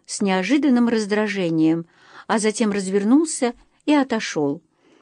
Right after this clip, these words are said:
Когда Элен на следующий день снова пришла драться, Тибалт начал громко ее дразнить. «Слушай, почему ты надо мной издеваешься?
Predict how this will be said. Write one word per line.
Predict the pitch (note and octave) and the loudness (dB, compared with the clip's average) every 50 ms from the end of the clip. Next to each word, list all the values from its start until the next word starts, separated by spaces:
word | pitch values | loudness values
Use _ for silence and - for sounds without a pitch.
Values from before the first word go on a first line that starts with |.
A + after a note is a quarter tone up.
| _ _ _ _ _ _ _ _ | _ _ _ _ _ _ _ _
Когда | - F#3 F#3+ F#3+ G3 F#3+ F#3+ F#3+ | -4 -4 -2 0 0 2 2 2
Элен | G3 G3 F#3+ F#3+ | 2 0 0 0
на | F#3+ F#3+ | 0 -2
следующий | F#3+ - G#3 G3 F#3 G3+ F#3+ - G#3+ G3+ | -2 -2 -4 -4 -4 -4 -6 -6 -6 -4
день | F3+ G3 F#3+ F#3 | -2 -2 -2 -2
снова | - - - A#3+ D#4 F4+ C4+ E3+ | -4 0 4 4 4 4 2 -2
пришла | - - F#3 F3+ - - F3+ E3+ | -6 -6 -8 -8 -6 -4 -4 -4
драться, | E3+ F3+ F3 D#3+ D#3 D#3 - - - C#3+ - _ _ _ _ _ _ _ | -2 -2 -2 -4 -4 -4 -8 -10 -10 -10 -14 _ _ _ _ _ _ _
Тибалт | - G#3+ G3 G3+ A3+ A#3 A#3+ A#3 - | -6 -4 0 0 2 2 0 0 -2
начал | G#3+ G#3 G3+ G3+ - G3+ G#3+ | -2 -4 -4 -4 -4 -6 -6
громко | F#3+ G3 G#3 A3+ A#3+ A#3 A3+ - F#3+ | -6 -2 0 0 0 0 -2 -4 -6
ее | F3+ F3+ F3 F#3 F#3+ | -6 -4 -4 -4 -4
дразнить. | F3+ F#3 F#3 F#3 F#3 F3 F3+ E3+ D#3+ D3 C#3 - - - - _ _ _ _ _ _ _ _ _ - _ _ _ _ _ _ _ _ | -4 -2 -4 -4 -4 -4 -2 -2 -2 -2 -2 -6 -12 -16 -16 _ _ _ _ _ _ _ _ _ -20 _ _ _ _ _ _ _ _
«Слушай, | - - B3+ C4 B3 G3+ - - D3+ D3 D#3+ - _ _ _ _ _ _ _ _ _ _ | -4 2 4 4 4 4 2 -4 -10 -12 -14 -16 _ _ _ _ _ _ _ _ _ _
почему | C#4 C4+ - - E4 F#4+ E4 D#4 | 0 2 2 2 4 4 4 4
ты | - F#3 | 4 0
надо | F#3 F3+ F3+ F3+ G3 G#3 | -2 0 0 0 0 2
мной | A3 G#3 G3 F#3 | 2 0 0 -2
издеваешься? | F3+ F3 F3+ A3+ A#3+ C4 G3 C#3+ D3 - - - - - - | -4 -2 -2 0 0 0 0 -2 -6 -8 -12 -14 -14 -16 -18